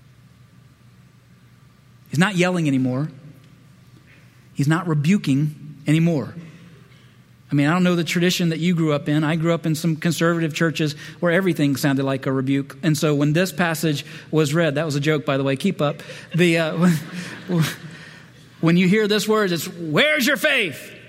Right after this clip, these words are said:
Why do you have so little faith?"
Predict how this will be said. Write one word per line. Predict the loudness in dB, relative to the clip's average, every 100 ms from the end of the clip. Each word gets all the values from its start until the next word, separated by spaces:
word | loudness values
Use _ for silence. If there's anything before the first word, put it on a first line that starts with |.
| -20 -20 -20 -20 -20 -20 -20 -20 -2
Why | 0 2
do |
you | 2
have | 2 0 -2 0
so | 0 2
little | 2 2 2 0 -4 -16 -18 -20 -16
faith?" | -2 2 2 2 -2 -8 -16